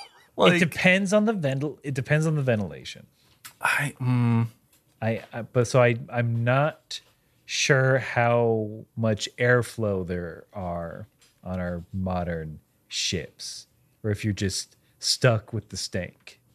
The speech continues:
Speaker 1: I feel like the closest thing I can imagine is, like, being on a plane where it's just all, like, recycled air. And I feel like,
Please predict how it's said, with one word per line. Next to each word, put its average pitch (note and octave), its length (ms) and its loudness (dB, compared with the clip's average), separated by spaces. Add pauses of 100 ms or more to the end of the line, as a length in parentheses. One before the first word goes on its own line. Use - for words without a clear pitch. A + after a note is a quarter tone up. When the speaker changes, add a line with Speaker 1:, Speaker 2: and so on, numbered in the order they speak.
(240)
Speaker 1:
I D3 100 4
feel G3+ 180 4
like E3+ 100 4
the - 80 0
closest F3+ 560 0
thing D#3 260 4
I C3+ 120 -2
can C3 160 2
imagine C3+ 600 2
is, A2+ 140 0
like, A#2+ 160 4
being B2+ 280 2
on A2+ 180 2
a G2 80 -8
plane A2 760 2 (240)
where D3+ 120 4
it's - 100 0
just - 240 0
all, B2+ 340 6
like, A2+ 200 0
recycled A#2 720 -2 (100)
air. G2+ 560 0 (380)
And A#2+ 80 2
I G#2+ 80 2
feel D#3 300 4
like, B2+ 420 4